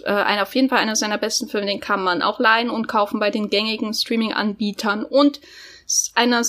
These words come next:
einer seiner ganz großen Filme ist auf jeden Fall noch Malcolm X mit Denzel Washington, ähm, der natürlich thematisch, weil es ja auch um einen Bürgerrechtler geht, auch mit The Five Bloods verwandt ist. Und den kann man sowohl bei Amazon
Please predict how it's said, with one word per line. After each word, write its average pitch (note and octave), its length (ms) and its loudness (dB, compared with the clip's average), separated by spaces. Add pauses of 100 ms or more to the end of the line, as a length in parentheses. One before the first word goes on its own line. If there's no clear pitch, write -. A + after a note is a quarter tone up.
(200)
einer A3 260 0
seiner G#3+ 360 0
ganz A3+ 280 2
großen A3+ 340 -4
Filme G#3+ 180 -2
ist - 100 0
auf - 160 -6
jeden C#4+ 320 4
Fall C4 140 -4
noch A#3 120 -2
Malcolm A#3 480 0
X - 320 -4
mit A3 200 -4
Denzel A3+ 480 0
Washington, C4 800 0 (440)
ähm, A3 300 0
der G#3+ 140 2
natürlich G#3+ 460 -2
thematisch, A3 680 2
weil G3 100 4
es G3+ 100 0
ja - 120 -4
auch - 80 -6
um G3+ 100 -2
einen G3 220 -2
Bürgerrechtler A3 640 0
geht, G#3 360 -2
auch G#3 240 0
mit G#3+ 380 -4
The G3 220 0
Five G#3+ 320 -2
Bloods G3+ 280 -2
verwandt G#3 360 -2
ist. G#3+ 160 -4
Und F#3+ 180 -4
den C#4 160 4
kann C#4+ 140 2
man C4 160 4
sowohl B3 440 2
bei G3+ 160 0
Amazon A3+ 540 0